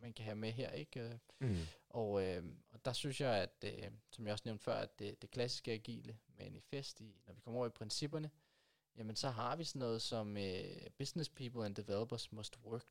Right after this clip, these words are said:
Speaker 1: together daily." Nå! Nå,
Speaker 2: Mhm.
Speaker 1: det er det, de skal gøre, ikke?
Speaker 2: <laughs>
Speaker 1: Altså, det er sådan lige et, et step længere nede i, øh, abstraktionsniveauet
Speaker 2: Ja.
Speaker 1: her.
Speaker 2: Men det er
Speaker 1: Øh,
Speaker 2: sjovt, at det skal skrives ned,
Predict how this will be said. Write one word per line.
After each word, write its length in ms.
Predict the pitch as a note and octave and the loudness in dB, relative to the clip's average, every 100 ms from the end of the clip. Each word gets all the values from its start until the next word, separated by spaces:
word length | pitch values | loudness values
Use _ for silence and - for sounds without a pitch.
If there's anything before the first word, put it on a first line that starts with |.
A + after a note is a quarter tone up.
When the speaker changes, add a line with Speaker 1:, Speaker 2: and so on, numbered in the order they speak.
| - | -12
Speaker 1:
together 400 | - G#2 G2+ A2+ _ | -6 -4 -2 -6 _
daily." 320 | G#2 G2+ G#2 G2+ - _ _ _ _ _ - | -6 -2 -2 -2 -6 _ _ _ _ _ 0
Nå! 280 | G#3 E4 B3 - _ _ _ | 6 8 6 2 _ _ _
Nå, 260 | - F3+ A#3+ | 4 12 12
Speaker 2:
Mhm. 80 | C3+ | 12
Speaker 1:
det 100 | A2+ | 6
er 40 | - - - | 4 0 6
det, 220 | F3 - | 6 8
de 120 | C4 | 6
skal 280 | - F3 C#3+ | 6 6 4
gøre, 500 | - G#2+ F#2 F#2+ D3+ | 6 6 6 6 4
ikke? 140 | E3+ C#3 | 4 4
Speaker 2:
<laughs> 20 | |
Speaker 1:
Altså, 240 | C3+ C#3+ B2+ - - | 6 4 2 -4 -6
det 60 | - | 0
er 40 | |
sådan 160 | C#3+ F3+ | 4 4
lige 240 | F3 A3+ F#3 | 6 8 8
et, 200 | - - | 6 0
et 140 | D3+ | 2
step 360 | - - F3+ - - | 4 6 6 4 -4
længere 520 | C#3+ D3+ D#3+ F3+ E3 | 4 6 8 8 6
nede 520 | C#3 C3 B2+ D3 D#3+ | 6 2 4 4 2
i, 200 | C#3 B2 | 2 2
øh, 340 | A#2 G#2+ G#2 G2+ G#2 - | 4 4 4 2 -4 -8
abstraktionsniveauet 1600 | - A#2+ - B2 - C#3+ D3+ - B2+ A#2+ A#2+ B2 A#2+ A#2 A#2 B2+ - - | -6 -4 -2 0 2 0 -2 -4 0 0 -2 -4 -4 -4 -4 -6 -8 2
Speaker 2:
Ja. 160 | A#2 A2 - | 4 4 2
Speaker 1:
her. 160 | C3+ - - _ - - _ - | -6 -6 -8 _ -20 -20 _ -2
Speaker 2:
Men 160 | A#2+ | 2
det 60 | A#2 | 6
er 40 | |
Speaker 1:
Øh, 60 | A#2+ | 10
Speaker 2:
sjovt, 200 | D3+ B2+ | 10 10
at 60 | C#3 | 8
det 80 | B2 | 2
skal 140 | C3 | 2
skrives 320 | - C3 A2 | 2 2 2
ned, 180 | B2 B2+ | 2 0